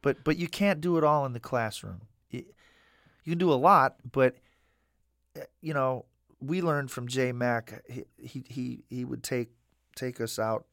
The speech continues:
to play too. Not, not, not everybody's gonna be in Jackie <laughs> McLean's band or, you know, but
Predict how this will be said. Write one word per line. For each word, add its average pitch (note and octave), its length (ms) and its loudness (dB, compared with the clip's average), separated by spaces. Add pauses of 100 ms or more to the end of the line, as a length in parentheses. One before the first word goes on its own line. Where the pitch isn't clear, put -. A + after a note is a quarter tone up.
(140)
to - 100 -10
play A#2 420 -4 (260)
too. A2 320 -8 (260)
Not, D3 200 0
not, C#3+ 360 2
not C#3 220 2
everybody's B2+ 560 2
gonna A2 180 -6
be A2 180 -8
in A2 180 -12
Jackie A2 340 -4
<laughs> - 0 -
McLean's A2 500 -8
band A2+ 460 -4
or, G2+ 180 -8 (720)
you B2+ 120 -8
know, A2 140 -2
but A#2 280 2